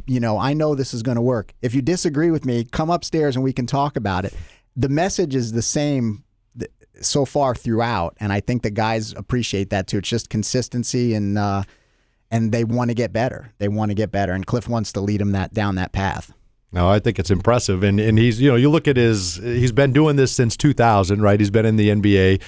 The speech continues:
Speaker 2: He was there when Yao Ming got onto the scene. He was there when Dwight Howard got onto the scene. He coached Kobe Bryant. He's been with Steve Nash.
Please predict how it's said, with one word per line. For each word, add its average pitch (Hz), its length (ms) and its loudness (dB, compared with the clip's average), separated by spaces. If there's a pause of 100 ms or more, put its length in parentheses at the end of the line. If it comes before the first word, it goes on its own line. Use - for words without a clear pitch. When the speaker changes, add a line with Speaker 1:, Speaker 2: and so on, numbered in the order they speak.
(240)
Speaker 2:
He 117 140 4
was 117 160 4
there 123 180 4
when 113 140 4
Yao 113 220 4
Ming 127 300 2
got 131 200 6
onto 131 220 4
the 120 100 2
scene. 127 320 4
He 117 80 4
was 101 140 4
there 104 160 6
when 98 120 2
Dwight 101 220 4
Howard 127 380 4
got 123 160 4
onto 127 240 4
the 113 80 0
scene. 131 380 2
He 104 120 2
coached 101 380 0
Kobe 104 300 4
Bryant. 127 520 4
He's 98 240 0
been 98 220 2
with 90 120 2
Steve 98 300 2
Nash. 113 400 2